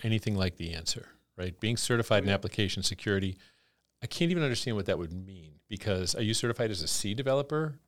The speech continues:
Speaker 1: as a low-code, no-code developer, as a Java developer, as a
Speaker 2: Bar-,
Speaker 1: scripter?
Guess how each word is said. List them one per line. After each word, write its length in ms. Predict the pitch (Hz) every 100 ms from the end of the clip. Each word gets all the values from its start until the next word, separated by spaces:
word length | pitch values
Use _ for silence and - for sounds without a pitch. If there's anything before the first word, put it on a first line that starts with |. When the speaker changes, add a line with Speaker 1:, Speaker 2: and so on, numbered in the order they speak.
| _
Speaker 1:
as 480 | - 87 87 87 - -
a 160 | 98
low-code, 440 | 92 104 107 104 92
no-code 380 | 107 113 147 135
developer, 600 | 135 139 143 143 143 -
as 160 | 87 90
a 60 |
Java 320 | - 131 151
developer, 400 | 156 156 151 156
as 100 | 135
a 40 | -
Speaker 2:
Bar-, 40 |
Speaker 1:
scripter? 580 | - 135 135 - 175 151